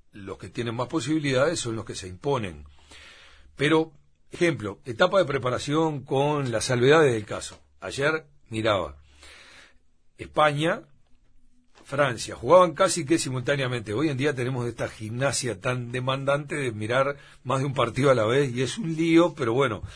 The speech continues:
hay que, es parte del tema. Y, y España jugó y no pudo, y Francia iba ganando y se lo dieron vuelta, con un montón de cambios, reservando algunos titulares.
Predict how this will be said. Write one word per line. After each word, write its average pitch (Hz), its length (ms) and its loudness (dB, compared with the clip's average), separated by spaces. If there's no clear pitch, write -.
hay 127 200 -4
que, 101 460 -2
es - 120 -4
parte 185 260 8
del 131 140 2
tema. 80 280 -6
Y, 143 840 0
y 120 200 -6
España 156 1000 2
jugó 147 600 4
y 117 200 -2
no 139 240 -2
pudo, 214 640 4
y 127 180 0
Francia 160 720 2
iba 131 220 0
ganando 170 400 2
y 214 40 -4
se 110 140 -6
lo 107 100 -2
dieron 117 240 0
vuelta, 117 380 -4
con 139 180 -6
un 143 80 -6
montón 110 300 -6
de 127 120 -4
cambios, 127 440 -2
reservando 110 540 -6
algunos 113 260 -6
titulares. 131 580 -6